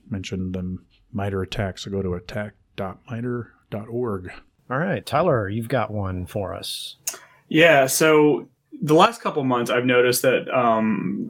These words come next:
Speaker 3: I'm getting asked more and more to either review organizations', uh, run books and playbooks, so, you know, the, their, their procedures,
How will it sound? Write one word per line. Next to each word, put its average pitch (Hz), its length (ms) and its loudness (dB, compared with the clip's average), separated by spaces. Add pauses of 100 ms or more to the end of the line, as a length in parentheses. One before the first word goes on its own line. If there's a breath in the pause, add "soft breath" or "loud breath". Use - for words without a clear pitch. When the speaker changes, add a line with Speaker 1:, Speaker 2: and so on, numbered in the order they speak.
Speaker 3:
I'm 147 80 2
getting 151 280 6
asked 127 280 4
more 131 240 4
and 127 100 4
more 123 360 6
to - 160 -6
either 120 540 4 (340 loud breath)
review 135 560 4
organizations', 147 920 4
uh, 117 340 4
run 127 220 4
books 127 240 2
and 123 100 2
playbooks, 123 500 2
so, 127 100 -2
you 113 140 0
know, 113 100 2
the, 117 200 4
their, 120 300 6
their 117 140 2
procedures, 123 800 0